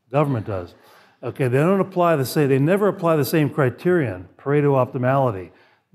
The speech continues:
to, to, uh, government. Uh, I can recall being at a conference once where this was being discussed, and, uh, a friend of mine, Dwight Lee, asked one of these, these, uh, hotshot welfare,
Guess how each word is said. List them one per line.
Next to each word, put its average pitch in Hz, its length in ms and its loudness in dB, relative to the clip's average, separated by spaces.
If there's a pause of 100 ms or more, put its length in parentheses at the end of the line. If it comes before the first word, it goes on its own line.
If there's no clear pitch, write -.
(120)
to, 127 260 -2
to, 127 280 -2
uh, 104 140 -2
government. 113 520 -4 (400)
Uh, 113 220 -4
I 143 120 2
can 156 120 -4
recall 143 300 0
being 139 240 0
at 127 80 0
a 120 60 -2
conference 127 560 -2
once 101 480 -8 (400)
where 127 340 2
this 117 200 2
was 131 100 -2
being 131 220 2
discussed, 120 680 0 (420)
and, 135 200 -2
uh, 131 140 0
a 127 60 -6
friend 175 260 0
of 151 60 0
mine, 107 260 -4
Dwight 131 260 0
Lee, 147 260 -2
asked 123 380 -2
one 120 160 -4
of 110 100 -4
these, 113 280 -4
these, 107 220 -6
uh, 98 140 -6
hotshot 120 640 -4
welfare, 123 640 -2